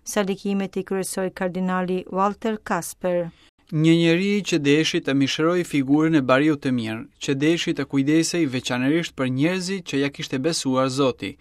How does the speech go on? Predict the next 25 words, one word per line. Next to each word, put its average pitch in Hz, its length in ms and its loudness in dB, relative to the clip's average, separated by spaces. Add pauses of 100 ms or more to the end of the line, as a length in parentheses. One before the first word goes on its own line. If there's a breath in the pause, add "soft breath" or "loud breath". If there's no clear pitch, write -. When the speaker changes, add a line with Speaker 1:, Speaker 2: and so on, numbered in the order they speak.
(480 soft breath)
Speaker 2:
Ky 190 160 -2
që 143 200 4 (120)
kardinali 131 640 0
Johannes 123 560 -2
Willebrands. 117 680 0 (500 soft breath)
Me 160 100 4
këto 175 160 0
fjalë 196 460 2
përshkroi 151 400 2
figurën 143 400 2
e 123 80 -2
prelatit 131 560 0
të 131 100 -2
ndjerë 143 400 2
që 123 140 -4
ndroi 131 260 0
jetë 135 380 0
me 113 100 -8
dy 139 160 2
gushtin 120 380 -2
e 113 80 -12
shkuar, 165 400 2 (340 loud breath)
kardinali 165 640 4
Walter 131 480 0
Kasper 131 540 0